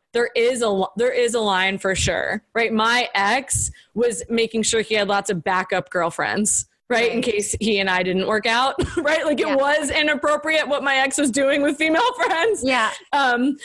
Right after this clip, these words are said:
Speaker 1: but there is, there is a place now of, you know, when you sh-, raise your vibration and your consciousness in love, when you're not fearful, when you're not insecure, when you don't doubt your partner's integrity,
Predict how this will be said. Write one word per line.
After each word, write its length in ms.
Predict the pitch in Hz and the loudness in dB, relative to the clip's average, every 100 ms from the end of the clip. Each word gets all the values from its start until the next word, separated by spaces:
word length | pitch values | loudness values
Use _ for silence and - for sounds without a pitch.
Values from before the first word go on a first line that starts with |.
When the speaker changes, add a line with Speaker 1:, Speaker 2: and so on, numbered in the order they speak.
| - | -4
Speaker 1:
but 140 | 254 | -2
there 160 | 254 247 | 0 0
is, 420 | - 254 269 247 - | 2 2 0 -4 -2
there 160 | 240 | -2
is 320 | - 247 254 | 0 0 0
a 80 | 262 | -2
place 360 | 226 226 220 - | -2 0 0 0
now 360 | 220 220 214 196 | 0 2 2 2
of, 540 | 208 196 190 185 185 | 2 2 2 0 -2
you 80 | 226 | -2
know, 120 | 196 | 0
when 180 | 196 196 | 2 2
you 120 | 190 | 0
sh-, 320 | 196 - - - | 0 0 -2 0
raise 720 | 180 - 233 254 285 302 254 - | 0 0 2 2 2 2 0 0
your 180 | 240 226 | 0 0
vibration 540 | 220 214 202 196 202 | 0 0 0 0 0
and 80 | 190 | 2
your 140 | 180 | 0
consciousness 580 | - 185 196 226 240 233 | 0 -2 0 -2 0 0
in 120 | 247 | 2
love, 240 | 214 180 175 | 2 2 0
when 100 | 180 | 0
you're 120 | 175 | 0
not 280 | 175 190 254 | 2 2 0
fearful, 440 | 254 226 220 214 196 | 0 0 0 0 2
when 100 | 180 | 0
you're 120 | 180 | 2
not 260 | 175 190 247 | 2 2 0
insecure, 540 | 269 285 - 190 190 | 0 -2 -2 0 0
when 100 | 185 | 0
you 100 | 175 | 0
don't 440 | 160 202 254 240 | 0 0 0 -2
doubt 520 | 190 214 233 185 214 - | -2 0 2 2 0 -2
your 120 | 190 | -4
partner's 560 | - 196 214 220 214 196 | -2 0 0 0 0 0
integrity, 880 | 180 180 185 185 165 147 107 214 | 0 0 0 0 0 0 0 -4